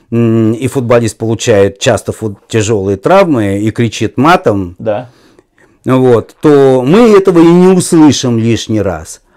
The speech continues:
Speaker 1: А так как футболисты, или вы хотите сказать, что футболисты сегодняшней поры,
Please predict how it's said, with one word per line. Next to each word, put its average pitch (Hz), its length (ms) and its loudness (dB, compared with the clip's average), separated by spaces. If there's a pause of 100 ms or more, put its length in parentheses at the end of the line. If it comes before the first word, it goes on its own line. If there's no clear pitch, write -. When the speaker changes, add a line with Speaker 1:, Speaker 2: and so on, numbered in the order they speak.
(140)
Speaker 1:
А 139 140 -2
так 185 280 0
как 185 200 0
футболисты, 190 560 0
или 180 200 0
вы 175 140 0
хотите 156 400 -2
сказать, 143 400 0
что - 160 -6
футболисты 135 640 -4
сегодняшней 123 640 -2
поры, 117 420 0